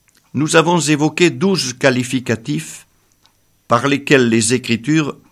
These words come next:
désignent ceux qui forment l'Église de Jésus-Christ. Bien-aimés, souvenez-vous, des disciples, des chrétiens, des croyants,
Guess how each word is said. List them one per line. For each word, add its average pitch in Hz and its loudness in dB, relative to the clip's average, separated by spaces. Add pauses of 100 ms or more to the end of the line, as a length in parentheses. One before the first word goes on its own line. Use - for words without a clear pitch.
(320)
désignent 139 0
ceux 127 -2
qui 123 -6
forment 135 0
l'Église 131 -2
de 127 0
Jésus-Christ. 110 -4 (960)
Bien-aimés, 113 0 (280)
souvenez-vous, 123 0 (1300)
des 117 -10
disciples, 110 -6 (960)
des 107 -2
chrétiens, 107 -2 (880)
des 117 -2
croyants, 113 0